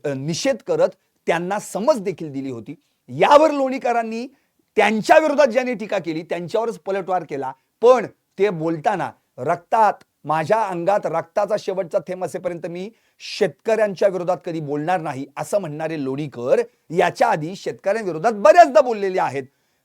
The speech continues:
आणखी एवढंच नव्हे, तर लोणीकरांनी केलेली जी काही वक्तव्य आहेत, त्याच्यावर खरं तर आज लोणीकरांना का-, त्यांच्यावर कारवाई होणं गरजेचं होतं. ते राहिलं बाजूलाच, कारवाई केली गेली ती थेट नाना पटोलेंवर.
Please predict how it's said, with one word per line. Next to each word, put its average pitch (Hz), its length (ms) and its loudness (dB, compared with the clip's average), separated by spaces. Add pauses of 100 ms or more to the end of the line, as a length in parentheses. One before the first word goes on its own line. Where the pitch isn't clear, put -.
आणखी 226 560 0
एवढंच 214 420 4
नव्हे, 165 320 -4
तर - 320 -8
लोणीकरांनी 247 680 2
केलेली 202 420 -2
जी 175 160 -10
काही 202 160 -2
वक्तव्य 170 500 -4
आहेत, 139 280 -2
त्याच्यावर 202 440 -2
खरं 175 240 -4
तर 190 100 -2
आज 151 300 -8
लोणीकरांना 156 760 -8 (360)
का-, 170 220 -2 (100)
त्यांच्यावर 190 400 0
कारवाई 240 440 4
होणं 247 260 0
गरजेचं 160 360 -4
होतं. 117 240 -8 (100)
ते 196 120 -2
राहिलं 165 280 -2
बाजूलाच, 135 440 -6 (260)
कारवाई 156 320 -4
केली 143 280 -10
गेली 127 280 -12 (240)
ती 165 60 -8
थेट 156 260 -8 (160)
नाना 147 300 -6
पटोलेंवर. 117 520 -12